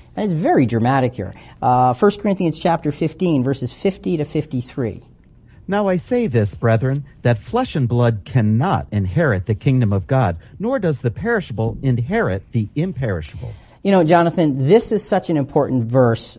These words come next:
Speaker 1: and there, there are many parts to it, but this part of the verse really speaks to the fact that humanity is not immortal. Because it's saying that that which perishes, us,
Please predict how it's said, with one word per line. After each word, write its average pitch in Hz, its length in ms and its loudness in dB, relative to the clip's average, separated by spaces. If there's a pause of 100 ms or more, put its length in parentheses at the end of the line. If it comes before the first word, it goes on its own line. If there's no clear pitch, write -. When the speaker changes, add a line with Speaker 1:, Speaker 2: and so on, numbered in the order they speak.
Speaker 1:
and 123 320 0
there, 131 100 2
there 131 180 0
are 123 40 2
many 151 240 4
parts 143 380 0
to 123 80 -2
it, 110 80 -4
but 120 240 0
this 262 220 2
part 220 260 2
of 160 60 0
the 139 80 2
verse 123 340 -2 (380)
really 240 400 2
speaks - 600 -4
to 175 200 -2
the 143 100 -4
fact - 1040 -8 (440)
that 147 200 0
humanity 147 960 0 (320)
is 143 300 0
not 156 600 -4 (140)
immortal. 123 600 -2 (1000)
Because 175 300 4
it's 175 160 0
saying 143 640 0
that 156 320 4 (140)
that 202 300 2
which 202 300 0
perishes, 220 720 -2 (320)
us, - 520 -2